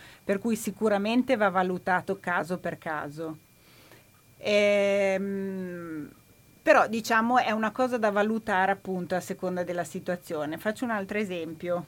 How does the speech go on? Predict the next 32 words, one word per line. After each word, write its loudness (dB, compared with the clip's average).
Questo -4
mi 2
rimase 0
impressissimo 0
dal 0
corso 0
che -4
facemmo -2
insieme -6
io -6
e -4
Michela, -2
e -2
naturalmente 2
gli 0
americani 2
hanno 4
molto 0
più -2
esperienze -2
in 0
pratica -2
collaborativa -2
perché -4
è 2
un -2
metodo -4
che -8
proviene -6
dagli -6
Stati -8
Uniti, -4